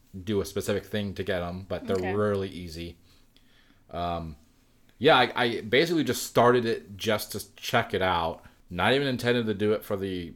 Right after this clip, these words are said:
Speaker 1: podcast, just out of curiosity.
Speaker 2: Mm-hmm.
Speaker 1: And then I just found myself three hours later rolling credits on this game.
Speaker 2: Right.
Speaker 1: And it was, like, a really good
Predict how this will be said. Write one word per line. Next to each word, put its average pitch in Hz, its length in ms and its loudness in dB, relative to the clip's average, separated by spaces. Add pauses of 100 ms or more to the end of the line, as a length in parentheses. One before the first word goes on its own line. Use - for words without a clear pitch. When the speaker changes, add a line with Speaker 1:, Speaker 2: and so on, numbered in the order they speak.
Speaker 1:
podcast, 92 560 0
just - 240 -8 (220)
out 92 100 -4
of 90 60 -12
curiosity. 87 840 -6
Speaker 2:
Mm-hmm. 226 360 -8 (880)
Speaker 1:
And 101 180 -2
then 98 420 -4
I 92 180 -4
just 101 260 -8
found 101 280 2
myself 104 380 -2
three 107 200 0
hours 95 220 2
later 90 400 -4 (240)
rolling 95 320 -2
credits 87 400 -4
on 82 120 -6
this 78 120 -10
game. 73 260 -12 (160)
Speaker 2:
Right. 214 280 -10 (380)
Speaker 1:
And 82 580 -8 (560)
it 107 160 -4
was, 113 180 0
like, 82 300 -6 (100)
a 90 120 -8
really 92 760 -6 (240)
good 82 440 -4